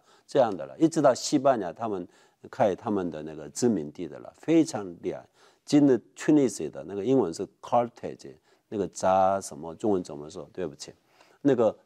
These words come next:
Tunisia 那边的非常昌盛的国家，也是他们的殖民地开始的。那他们很早期，一直到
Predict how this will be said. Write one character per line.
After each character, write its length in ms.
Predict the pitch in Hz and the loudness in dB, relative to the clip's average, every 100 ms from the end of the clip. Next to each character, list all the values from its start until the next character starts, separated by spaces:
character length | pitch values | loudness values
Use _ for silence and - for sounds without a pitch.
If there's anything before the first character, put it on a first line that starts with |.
| _ | _
Tunisia 560 | - 156 147 135 107 95 | 2 4 4 2 0 2
那 160 | 107 | -2
边 240 | 107 95 80 | 0 -2 -2
的 220 | 92 90 _ _ _ | -6 -6 _ _ _
非 300 | _ - 185 | _ 6 6
常 240 | 165 147 120 | 6 4 2
昌 240 | 135 135 | 2 2
盛 180 | 131 120 | 2 0
的 120 | 90 | -2
国 200 | - 110 | 0 0
家， 160 | 107 90 | 0 -4
也 140 | 73 | -6
是 140 | 78 107 | -10 -14
他 200 | - 135 | -2 2
们 320 | 120 113 104 - | 2 0 -4 -8
的 80 | 98 | -8
殖 200 | - 113 | 0 0
民 180 | 98 98 | 2 -2
地 120 | 85 | -8
开 280 | - 101 87 | -8 -10 -8
始 180 | - 78 | -12 -12
的。 160 | - _ _ _ _ | -14 _ _ _ _
那 140 | 151 135 | -2 0
他 180 | 143 | 2
们 220 | 135 110 104 _ | 2 2 -2 _
很 240 | _ 120 139 | _ 2 6
早 220 | 131 82 | 4 2
期， 280 | - 92 87 | -4 -8 -8
一 80 | 110 | -8
直 120 | 117 | 0
到 220 | 113 90 | 2 2